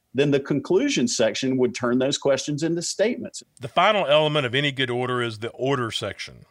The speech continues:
Speaker 2: This is where you tell someone to do or stop doing something or make some sort of final award of damages. Here's where your sentence or exercise some mercy.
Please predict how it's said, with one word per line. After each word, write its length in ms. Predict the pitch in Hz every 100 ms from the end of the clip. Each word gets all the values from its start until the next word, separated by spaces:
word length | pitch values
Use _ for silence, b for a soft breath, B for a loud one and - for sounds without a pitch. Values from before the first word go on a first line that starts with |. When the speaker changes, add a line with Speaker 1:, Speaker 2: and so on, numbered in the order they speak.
| 87
Speaker 2:
This 240 | 110 113
is 120 | 127
where 200 | 135 127
you 200 | 123 127
tell 280 | 120 127 123
someone 480 | - 131 120 120 120
to 100 | 113
do 420 | 101 113 110 123
or 100 | 107
stop 340 | - 120 120 104
doing 320 | 123 120 113
something 420 | - 113 117 113
or 100 | 110
make 220 | 104 117
some 220 | - 120 107
sort 220 | 120 110
of 120 | 101
final 400 | - 117 117 110
award 540 | 98 98 117 107 104
of 100 | 101
damages. 540 | 98 113 110 92 92 - _ _ _ _ _ _
Here's 320 | 143 170 175
where 160 | 156
your 420 | 139 131 127 117 - -
sentence 720 | - 151 139 131 - - - _ _ _ _ _ _ _
or 100 | 131
exercise 600 | 143 151 143 - 151 151
some 280 | - 131 120
mercy. 680 | 180 - - - 50 50